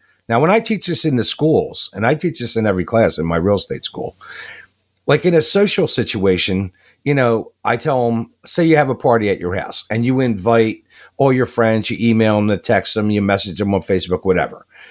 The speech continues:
And then you get the house ready, you clean the house, you get the food ready, the drinks ready, and they all show up for four to six hours. Usual party, right?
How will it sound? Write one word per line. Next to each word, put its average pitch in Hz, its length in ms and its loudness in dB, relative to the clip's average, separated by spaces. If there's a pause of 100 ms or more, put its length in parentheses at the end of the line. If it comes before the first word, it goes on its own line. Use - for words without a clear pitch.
(260)
And 135 140 0
then 156 180 2
you 147 80 -2
get 127 200 -4
the 117 100 -2
house 107 340 0
ready, 110 260 0
you 107 280 0
clean 104 280 -2
the 101 120 0
house, 101 360 0
you 113 60 -4
get 98 140 -4
the 101 80 -6
food 104 340 -2
ready, 98 240 0
the 95 160 -2
drinks 101 380 -4
ready, 101 320 0 (280)
and 175 80 2
they 214 100 4
all 202 140 4
show 165 320 2
up 131 200 2
for 107 100 -2
four 117 220 -4
to 95 80 -4
six - 260 -6
hours. - 540 -6 (440)
Usual 110 400 2
party, 62 360 -6
right? 92 220 -2